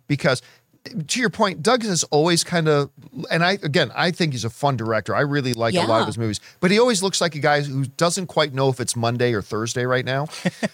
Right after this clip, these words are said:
Speaker 1: Um, but I mean, if he had written his op-ed piece,
Speaker 3: <laughs> That's messed up.
Speaker 1: <laughs> he looks a little bit like, "Hey, what's up?" Um, if he had written his op-ed piece just to say, you know what? We ended up making an exceptional movie.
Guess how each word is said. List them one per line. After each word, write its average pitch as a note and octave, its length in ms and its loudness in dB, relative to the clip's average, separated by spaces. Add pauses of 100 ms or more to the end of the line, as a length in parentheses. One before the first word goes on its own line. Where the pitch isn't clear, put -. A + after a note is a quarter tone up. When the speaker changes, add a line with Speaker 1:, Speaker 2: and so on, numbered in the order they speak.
(260)
Speaker 1:
Um, E3 400 0 (120)
but G3 220 2 (760)
I G#3 140 2
mean, A3+ 320 0 (380)
if A3+ 160 2
he A#3+ 120 -2
had A4+ 100 6
written E4+ 260 0
his G#3+ 260 0
op-ed F#3+ 460 2
piece, A3+ 480 -4 (120)
Speaker 3:
<laughs> - 120 -20
That's - 240 -18
messed - 280 -16
up. - 400 -2
Speaker 1:
<laughs> - 40 -20
he A#4 100 4
looks G#4+ 240 8
a G#4 100 6
little E4+ 200 6
bit B3 160 6
like, A3+ 260 4 (120)
"Hey, C4 240 2
what's G#3+ 200 4
up?" B3 420 2 (360)
Um, G3 340 2 (320)
if G3 140 2
he B3+ 60 2
had E4 100 2
written E4 240 0
his A3 160 -4
op-ed G3+ 260 0
piece F3 220 -4
just G#3 240 -2
to A3+ 80 -4
say, G2+ 460 0 (880)
you D#3+ 80 2
know G3+ 100 6
what? G3 100 4
We G#3+ 320 0
ended F#3+ 280 0
up D#3+ 120 2
making C#3+ 380 0
an B2+ 60 -2
exceptional A2+ 560 -2
movie. E2+ 360 -8